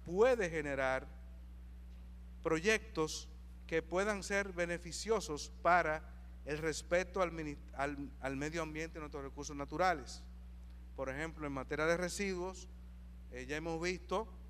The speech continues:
que, por ejemplo, en la federa-, la cooperativa de Maimón tiene un modelo interesante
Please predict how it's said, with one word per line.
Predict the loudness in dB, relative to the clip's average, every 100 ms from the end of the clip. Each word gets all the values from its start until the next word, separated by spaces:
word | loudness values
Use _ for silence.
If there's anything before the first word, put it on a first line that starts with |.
| -14 -12 -12 -12 -4
que, | 0 2 2 0 -2 -4
por | -4 -4
ejemplo, | -4 -4 -2 -2 0
en | 0
la | 0
federa-, | 2 4 2 0 -4
la | 0 0 0
cooperativa | 2 4 4 2 0 2 4
de | 2
Maimón | 0 -2 -2 2 2 2 -6 -12 -14 -12 -12 -12 -12 -8
tiene | 0 2 4 2 0 -2
un | -2 -2 -4 -8 -6
modelo | -4 2 6 6 6 2 0
interesante | -6 -2 -2 -2 0 2 4 2 -4 -6